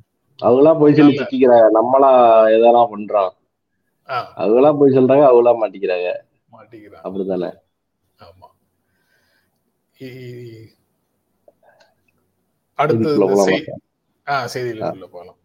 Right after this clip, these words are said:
Speaker 1: ஆ. காலாண்டு, அரையாண்டு தேர்வு கிடையாது, ஆனா முழு ஆண்டு தேர்வு உண்டுன்னு அமைச்சர் அன்பில் மகேஷ் சொல்லியிருக்காரு. நான் பார்த்த வரை பத்திரிகைகள் வந்து காலாண்டு, அரையாண்டு கிடையாதுன்றது மட்டும்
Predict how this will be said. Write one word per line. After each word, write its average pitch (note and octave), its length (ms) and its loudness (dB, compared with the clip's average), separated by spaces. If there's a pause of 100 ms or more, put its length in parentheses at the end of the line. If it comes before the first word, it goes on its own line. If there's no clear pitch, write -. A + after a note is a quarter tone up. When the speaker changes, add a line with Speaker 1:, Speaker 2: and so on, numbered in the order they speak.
(920)
Speaker 1:
ஆ. D#2+ 320 -14 (260)
காலாண்டு, C#3+ 920 4
அரையாண்டு A#2+ 640 2
தேர்வு A#2+ 320 2
கிடையாது, A2 680 0
ஆனா A#2 200 -2
முழு A#2 260 -2
ஆண்டு C3+ 340 2
தேர்வு G#2+ 400 -6
உண்டுன்னு A2+ 640 -4
அமைச்சர் G2 380 -2
அன்பில் G#2 340 -2
மகேஷ் F#2+ 280 -4
சொல்லியிருக்காரு. F#2+ 520 -2 (420)
நான் G2 260 -2
பார்த்த G#2+ 340 0
வரை A2+ 160 4
பத்திரிகைகள் A2 560 -6
வந்து A2 320 -8
காலாண்டு, A2+ 480 2
அரையாண்டு G#2+ 520 0
கிடையாதுன்றது A2 720 0
மட்டும் F#2+ 720 -2